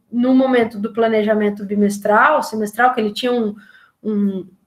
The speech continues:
um período pra fazer isso, ele tinha que pensar o que ele queria com cada referencial e como ele ia chegar naquilo. Então, ele não ia chegar naquilo colocando,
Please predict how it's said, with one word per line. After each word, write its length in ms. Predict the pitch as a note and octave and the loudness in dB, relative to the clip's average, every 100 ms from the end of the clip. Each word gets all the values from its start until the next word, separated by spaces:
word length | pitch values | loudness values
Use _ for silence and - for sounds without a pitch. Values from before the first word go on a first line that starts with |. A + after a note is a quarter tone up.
| _ | _
um 140 | - G3+ | -6 -2
período 460 | A3 A3 D4+ C#4+ | 2 4 4 2
pra 160 | - A3+ | 0 -2
fazer 260 | A3 G3 G3+ | -2 2 2
isso, 560 | G#3+ D4 E4+ - G#3 - - - | 2 0 -2 -4 -8 -10 -20 0
ele 240 | A3 B3+ - | 2 2 2
tinha 180 | D4+ | 0
que 100 | D4+ | 0
pensar 520 | D#4 E4+ F4 - C4+ D4 | 0 0 0 2 4 4
o 80 | |
que 80 | C#4+ | 2
ele 140 | A#3+ A#3 | 0 0
queria 340 | A#3+ G#3+ G3+ | 0 2 2
com 160 | A3 G#3+ | 0 -2
cada 260 | G#3+ G#3 | 0 2
referencial 720 | G#3 G3+ G#3+ G#3 - G3 F3 - _ _ - | 2 0 0 -2 -2 -4 -4 -10 _ _ -8
e 100 | A#3 | -2
como 280 | C4+ D4 | 4 6
ele 160 | E4+ D#4 | 6 6
ia 160 | D4+ D#4+ | 4 4
chegar 340 | C#4+ B3 A#3+ | 2 2 2
naquilo. 560 | A#3 A3 G#3+ G3 F3+ - _ _ _ | 0 -4 -6 -6 -6 -14 _ _ _
Então, 640 | - C#4 D#4+ C#4+ A3 F3+ - _ _ A3 A3+ | 2 4 4 2 -2 -4 -12 _ _ -8 -4
ele 240 | A3+ A#3 | -2 0
não 100 | B3+ | 2
ia 120 | D#4 E4+ | 2 2
chegar 260 | D4+ C4+ | 0 0
naquilo 460 | B3+ B3 C4+ D4 D#4 | 0 -2 -2 -2 0
colocando, 1000 | D#4 D4 D4 C4+ C4 C4 A#3+ G#3+ G3+ | 0 0 0 0 2 2 2 2 -2